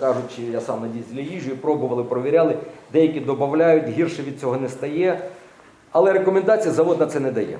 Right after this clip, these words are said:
Вони дають одну рекомендацію, що паливо має бути відстояне і заправляти, якщо вже є можливість, ну, є ємність певна, ну, як раніше було. Це бочка стоїть, в яку зливає бензовоз,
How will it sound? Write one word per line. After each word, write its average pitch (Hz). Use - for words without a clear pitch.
Вони 180
дають 180
одну 170
рекомендацію, 160
що 139
паливо 135
має 123
бути 117
відстояне 175
і 139
заправляти, 135
якщо 123
вже 113
є 127
можливість, 110
ну, 113
є 98
ємність 123
певна, 135
ну, 190
як -
раніше 117
було. 101
Це 131
бочка 131
стоїть, 208
в -
яку 143
зливає 131
бензовоз, 190